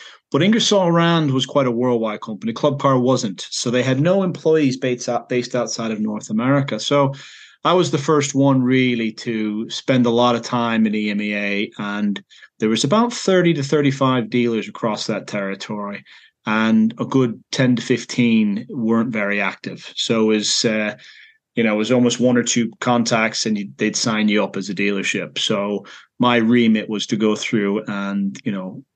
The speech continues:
basically visit all the distributors and determine, you know, who's worth keeping and saving and building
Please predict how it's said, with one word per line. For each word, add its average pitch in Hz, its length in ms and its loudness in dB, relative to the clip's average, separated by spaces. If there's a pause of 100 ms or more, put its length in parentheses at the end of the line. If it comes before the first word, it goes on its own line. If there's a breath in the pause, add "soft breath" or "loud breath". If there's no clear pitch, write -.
(360)
basically 113 300 0
visit 120 340 2
all 107 160 4
the 101 80 -2
distributors 98 720 -2
and 101 200 -2
determine, 101 720 0
you 113 100 -2
know, 98 100 -4
who's 110 300 0
worth 107 240 0
keeping 110 400 2
and 98 140 -2
saving 104 400 0
and 92 120 -4
building 131 520 4